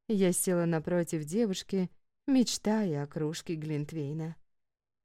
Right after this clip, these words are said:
И только хотела обратиться к ассистентке с приветствием, как она устремила взгляд куда-то над моей головой и мигом побледнела, как мел.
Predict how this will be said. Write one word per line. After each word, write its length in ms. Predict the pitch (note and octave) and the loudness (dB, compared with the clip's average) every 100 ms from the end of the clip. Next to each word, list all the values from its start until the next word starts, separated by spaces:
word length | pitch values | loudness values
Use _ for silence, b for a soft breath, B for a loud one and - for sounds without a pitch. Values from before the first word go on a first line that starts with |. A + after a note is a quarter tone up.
| - | 2
И 140 | G#3+ | 4
только 400 | - F#3+ B3 F3+ | 6 4 4 -2
хотела 520 | - E3+ - A3+ F3+ | -2 -2 0 0 2
обратиться 640 | E3 E3+ F3+ - E3+ - D#3 | 0 0 0 -2 -6 -4 -6
к 80 | |
ассистентке 680 | D#3+ - F#3 - F3 D#3 D3+ | -6 -4 -4 -4 -4 -2 -4
с 100 | F3 | -8
приветствием, 840 | - E3+ D#3 A#3 - - F#3 F3+ - _ _ _ _ - | -6 -4 -2 -2 -4 -4 0 0 -2 _ _ _ _ 0
как 220 | A#3+ - | 0 4
она 280 | G#3 G3 F#3 | 6 6 2
устремила 580 | E3 - F3 F3+ G#3 | -2 -4 -2 0 0
взгляд 420 | E3 D3+ E3 D#3+ - | 0 -2 -4 -4 -6
куда-то 400 | F3 D#3+ D#3 E3 | -6 -4 -2 -2
над 200 | D#3 D#3+ | -4 -4
моей 260 | D#3+ D3+ | -4 -4
головой 520 | C#3+ D3+ D3 F#3 G#3+ F#3 - | -4 -4 -2 0 -2 -2 2
и 160 | B3 | 6
мигом 580 | A#3 A#3 C4+ C4+ C#4 C#4+ | 8 8 6 2 4 2
побледнела, 960 | C4+ F#3+ D#3+ E3 D#3 D3 D#3 G3+ G3 E3+ | 2 0 0 -2 -2 -2 -2 0 -2 -4
как 280 | - D#3+ - | -4 -6 -4
мел. 420 | D#3+ D3 C3 D3+ | -4 -2 -4 -8